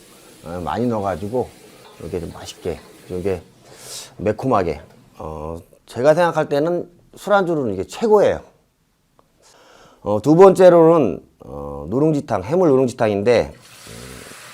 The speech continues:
이 해물 누룽지탕에 이제 쇼맨십이 좀 들어가면서, 어, 음식을, 음, 제공하거든요. 버터를 사용해서 좀 더 구수한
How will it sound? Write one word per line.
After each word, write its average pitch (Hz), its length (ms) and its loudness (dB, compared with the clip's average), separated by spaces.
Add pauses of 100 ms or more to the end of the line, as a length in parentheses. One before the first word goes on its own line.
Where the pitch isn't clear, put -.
(260)
이 80 220 -8
해물 151 200 -2
누룽지탕에 127 500 0
이제 117 120 -4
쇼맨십이 143 720 -2
좀 113 280 -4 (300)
들어가면서, 113 720 0 (280)
어, 76 360 -12 (560)
음식을, 123 580 0 (680)
음, 87 200 -10
제공하거든요. 110 760 -2 (260)
버터를 160 380 2
사용해서 120 600 0 (300)
좀 104 200 -12
더 107 80 -4
구수한 120 640 2